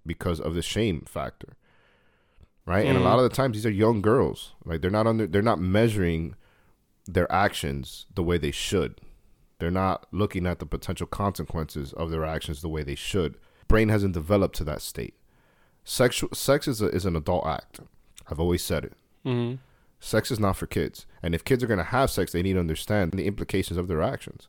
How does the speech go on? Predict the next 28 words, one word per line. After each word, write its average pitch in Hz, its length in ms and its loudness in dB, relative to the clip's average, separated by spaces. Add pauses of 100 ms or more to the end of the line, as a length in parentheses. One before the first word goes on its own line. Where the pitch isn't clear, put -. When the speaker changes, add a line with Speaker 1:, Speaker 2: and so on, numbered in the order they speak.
(400)
Speaker 1:
If 95 100 -2
you're 104 80 6
gonna 131 180 6
ha-, 117 240 6
if 101 100 4
you're 110 80 4
gonna 135 180 4
do 113 240 4
an 107 60 4
adult 95 320 4
act 98 180 2
as 87 140 -2
a 80 60 -8
kid, 101 260 -2
you 87 60 0
gotta 90 180 2
understand 87 500 -2
that 80 80 0
you're, 82 380 -2 (480)
this 92 220 -2
is 78 180 -2
real 82 380 0
deal. 65 320 -10 (960)
And 85 160 -2
if - 100 -6
you're 82 100 -2
not 98 220 2
careful, 139 560 6